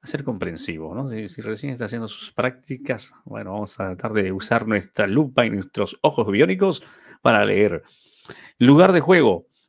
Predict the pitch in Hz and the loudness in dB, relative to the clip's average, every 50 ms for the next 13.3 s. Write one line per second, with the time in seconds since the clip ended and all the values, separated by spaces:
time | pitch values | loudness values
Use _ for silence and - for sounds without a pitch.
0 | _ _ - 135 139 131 151 135 127 135 143 170 185 196 185 165 143 - 139 135 | _ _ 4 4 6 6 4 4 4 4 2 4 4 4 4 4 2 0 0 0
1 | 156 170 175 175 - 123 127 123 113 120 160 160 165 180 170 151 - 151 151 151 | 0 0 0 -2 -2 -2 -2 -2 -2 0 0 0 0 -2 -4 -4 -4 -4 -2 -2
2 | 151 135 - - 180 165 170 190 185 175 - 143 131 123 123 120 117 110 - - | -2 -2 0 2 2 2 0 -2 -6 -6 -6 -4 -2 -2 -2 -2 -4 -6 -6 -4
3 | 120 135 151 160 170 180 - _ _ - 127 123 120 117 117 117 113 104 - 110 | -2 -2 0 -2 -2 -4 -8 _ _ -6 -4 -4 -4 -4 -4 -4 -6 -6 -6 -10
4 | 107 104 107 104 101 - - 151 156 156 139 139 117 107 101 - 101 101 98 - | -10 -8 -8 -8 -8 -6 -6 -6 -6 -6 -6 -6 -6 -8 -8 -10 -10 -12 -10 -10
5 | - 143 143 139 117 110 98 104 131 147 151 139 139 123 107 101 110 127 156 156 | -8 -6 -4 -4 -4 -4 -6 -6 -6 -6 -6 -6 -6 -8 -10 -12 -12 -10 -8 -6
6 | 147 135 123 113 113 101 90 90 85 85 78 82 85 - - 139 135 120 104 98 | -6 -6 -6 -6 -6 -8 -8 -10 -12 -14 -14 -16 -18 -16 -12 -10 -8 -6 -6 -6
7 | 107 151 170 165 175 180 160 - _ _ _ _ _ _ _ _ - 160 165 180 | -6 -4 -4 -4 -4 -4 -6 -10 _ _ _ _ _ _ _ _ -2 0 0 0
8 | 180 165 - - 214 208 196 185 180 180 175 151 135 120 107 - - 104 98 - | 0 -4 0 2 2 2 4 2 2 0 0 0 -2 -4 -4 -4 -4 -4 -4 -4
9 | - 160 156 - 170 160 147 123 104 - 107 104 123 139 147 143 120 101 - - | -6 -6 -4 -4 -4 -4 -4 -4 -6 -6 -6 -6 -4 -4 -4 -4 -4 -6 -8 -8
10 | _ 131 139 135 135 147 - - _ _ _ _ _ _ _ _ - 139 190 196 | _ -8 -6 -4 -4 -6 -6 -10 _ _ _ _ _ _ _ _ -6 -4 -2 -2
11 | 190 175 139 123 117 143 156 156 143 143 - - 117 107 98 92 87 90 90 - | -2 -2 -4 -4 -6 -6 -6 -6 -8 -8 -8 -8 -8 -8 -8 -12 -14 -14 -16 -12
12 | - 143 147 139 147 135 120 104 92 92 92 92 98 110 117 113 98 92 90 92 | -10 -10 -10 -8 -10 -10 -10 -10 -12 -14 -16 -16 -14 -14 -14 -14 -14 -14 -16 -16
13 | 85 _ - - - _ | -18 _ -20 -20 -20 _